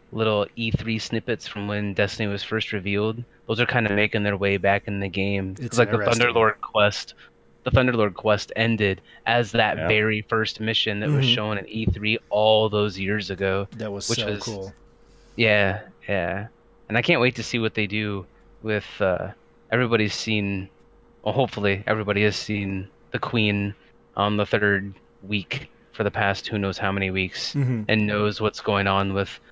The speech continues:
Speaker 1: the brother and whatnot. And then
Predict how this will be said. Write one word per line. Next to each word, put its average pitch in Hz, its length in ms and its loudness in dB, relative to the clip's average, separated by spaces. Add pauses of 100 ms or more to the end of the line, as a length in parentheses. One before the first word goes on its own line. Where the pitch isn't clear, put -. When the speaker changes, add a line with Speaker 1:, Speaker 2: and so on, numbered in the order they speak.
(160)
Speaker 1:
the 113 120 2
brother 98 500 2 (920)
and 104 200 2
whatnot. 98 480 2
And 110 160 2
then 101 320 2